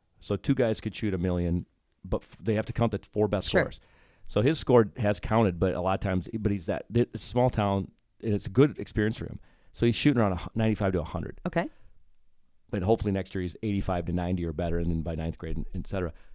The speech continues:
Speaker 1: But they had their, uh, region or section tournament Tuesday.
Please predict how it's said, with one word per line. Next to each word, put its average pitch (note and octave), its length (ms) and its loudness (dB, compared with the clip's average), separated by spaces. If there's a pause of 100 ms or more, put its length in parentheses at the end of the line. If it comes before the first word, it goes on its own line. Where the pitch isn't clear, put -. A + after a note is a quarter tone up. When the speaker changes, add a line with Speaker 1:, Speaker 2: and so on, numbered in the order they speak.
(320)
Speaker 1:
But A2+ 260 -4 (380)
they G#2 200 -2
had A2 220 0
their, F#2+ 300 2 (260)
uh, D2+ 280 -10 (1000)
region A2+ 400 2
or G#2 120 6
section B2+ 420 0
tournament A#2+ 400 4 (320)
Tuesday. C3+ 400 2